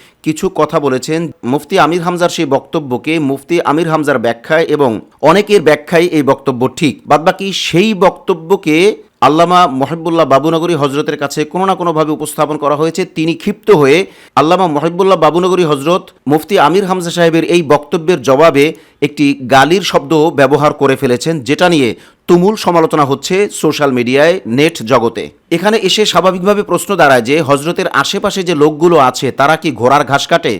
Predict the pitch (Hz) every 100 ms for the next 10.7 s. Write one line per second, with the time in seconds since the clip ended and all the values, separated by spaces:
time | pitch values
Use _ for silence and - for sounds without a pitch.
0 | - 143 165 180 135 143 165 - 156 135
1 | 160 160 165 170 151 156 151 151 165 175
2 | 175 170 185 190 131 - - 147 156 170
3 | 190 135 - 151 - 208 196 180 190 185
4 | 185 180 160 135 90 - 147 185 180 190
5 | 160 151 156 170 185 147 151 165 - 165
6 | 175 180 156 104 - 143 170 190 175 170
7 | 185 - 196 196 180 123 - - - 139
8 | 180 185 185 156 165 185 185 165 185 190
9 | 196 185 135 98 160 175 185 147 - 185
10 | 190 170 180 180 180 147